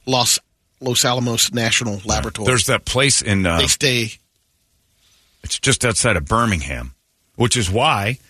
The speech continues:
Speaker 2: the guys over at Stand Up Live put a comedy club there, 'cause they're all majillionaires that work on nasa stuff down there in Atlanta. They're, they're a bunch of, like, atomic engineers and, like, rocket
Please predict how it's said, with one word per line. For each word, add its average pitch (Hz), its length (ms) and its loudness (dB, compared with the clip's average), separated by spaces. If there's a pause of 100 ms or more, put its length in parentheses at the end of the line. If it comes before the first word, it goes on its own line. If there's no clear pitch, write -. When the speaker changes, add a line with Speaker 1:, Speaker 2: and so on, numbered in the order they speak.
(400)
Speaker 2:
the 101 80 0
guys 107 280 2
over 92 220 0
at 82 80 -2
Stand 104 280 2
Up 87 140 -2
Live 104 380 0
put 107 160 0
a 80 40 -2
comedy 131 440 -2
club 69 300 -4
there, 69 280 -6 (120)
'cause 95 200 -2
they're 98 160 0
all 135 460 -2 (840)
majillionaires 113 1040 0
that 92 180 0
work 107 260 0
on 92 220 2
nasa 127 380 0
stuff - 500 -6 (640)
down 85 240 0
there 80 180 2
in 76 80 0
Atlanta. 92 320 0
They're, 73 160 0
they're 73 320 0 (180)
a 73 100 -4
bunch 113 360 0
of, 80 200 -4
like, 78 220 -2
atomic 92 640 0 (220)
engineers 87 800 0
and, 69 280 -4 (180)
like, 71 260 -6
rocket 90 440 0